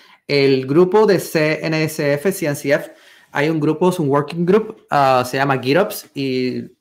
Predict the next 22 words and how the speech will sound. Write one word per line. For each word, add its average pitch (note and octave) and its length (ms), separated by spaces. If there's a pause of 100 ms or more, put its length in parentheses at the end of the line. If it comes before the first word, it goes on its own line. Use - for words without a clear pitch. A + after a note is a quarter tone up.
(240)
creo C3 220
que F#3+ 80
por D#3+ 160
los B2 240
últimos D#3+ 420
tres D3 280
meses G3 400 (460)
hemos E3 260
trabajado, D3+ 500
y D3 280
los C3 160
links C#3 560
estarán C3+ 420
en C#3+ 80
los C#3 140
slides, C3+ 480
eh, A#2 500 (220)
en A#2+ 240
los, A#2+ 300
en B2+ 140
los C3+ 220
principios, D#3+ 880